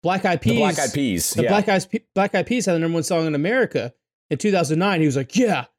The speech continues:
Speaker 1: I was there. We won, and we celebrated, and we didn't cheat." And I go, "Whoa, but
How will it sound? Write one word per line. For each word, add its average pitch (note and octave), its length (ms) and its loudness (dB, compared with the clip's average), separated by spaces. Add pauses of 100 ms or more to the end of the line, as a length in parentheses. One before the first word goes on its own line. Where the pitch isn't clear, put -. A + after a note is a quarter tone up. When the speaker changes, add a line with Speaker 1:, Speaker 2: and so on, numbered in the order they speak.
(220)
Speaker 1:
I F3+ 60 0
was E3+ 240 2
there. F#3+ 260 4
We E3+ 140 4
won, E3 400 2
and C#3+ 60 0
we D#3 60 0
celebrated, C#3+ 720 0 (380)
and D#3 80 0
we A3+ 80 4
didn't F#3+ 180 0
cheat." A3 400 0
And D3+ 100 -4
I E3 100 0
go, C#3+ 340 2 (300)
"Whoa, C#3+ 680 2
but G3 420 0